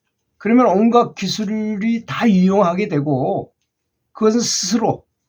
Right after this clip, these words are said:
아름다운 꽃이 피어나듯이 만개하는 날이 올 것입니다. 처음엔 그렇지 않았다 하더라도 계속 즐겁게. 그래서 제가 엊그제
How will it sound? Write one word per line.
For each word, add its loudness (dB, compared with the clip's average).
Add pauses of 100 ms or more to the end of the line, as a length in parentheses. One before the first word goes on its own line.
(400)
아름다운 2
꽃이 -6
피어나듯이 0 (420)
만개하는 2
날이 0
올 0
것입니다. -8 (420)
처음엔 2
그렇지 2
않았다 -2
하더라도 -4 (400)
계속 -6
즐겁게. 0 (460)
그래서 -2 (580)
제가 2 (1300)
엊그제 0